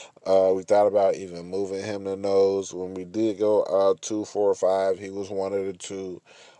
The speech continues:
up there with Cheese. So maybe that's better just for how he plays.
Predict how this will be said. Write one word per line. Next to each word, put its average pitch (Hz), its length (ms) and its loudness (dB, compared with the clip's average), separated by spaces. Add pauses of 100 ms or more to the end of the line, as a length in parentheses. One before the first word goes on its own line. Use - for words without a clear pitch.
up 92 200 0
there 101 200 0
with 95 160 -2
Cheese. 104 520 -6
So 92 300 2
maybe 117 360 4
that's 110 240 8
better 113 360 8
just 107 280 0
for 98 120 2
how 101 200 0
he 92 180 -14
plays. 107 460 0